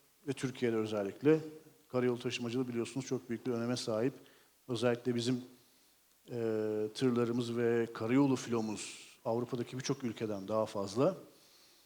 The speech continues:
Dolayısıyla esasında bu bizi çok ilgilendiren bir konu.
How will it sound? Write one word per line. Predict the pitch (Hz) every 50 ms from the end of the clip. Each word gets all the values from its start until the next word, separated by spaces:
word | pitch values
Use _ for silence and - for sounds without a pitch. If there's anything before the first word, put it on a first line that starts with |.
| _ _ _ _ _ _ _ _ _ _ _ _ _ _ _ _ _ _ - - - - -
Dolayısıyla | 120 120 127 131 123 - 135 143 143
esasında | 131 - - 139 127 127 - 143 139 139 135 131
bu | 135 127 127
bizi | 127 120 143 139
çok | - 139 135 - - 139
ilgilendiren | 123 120 117 120 123 127 120 120 120 123 131 131 127 117
bir | 107
konu. | - - - 101 101 113 135 151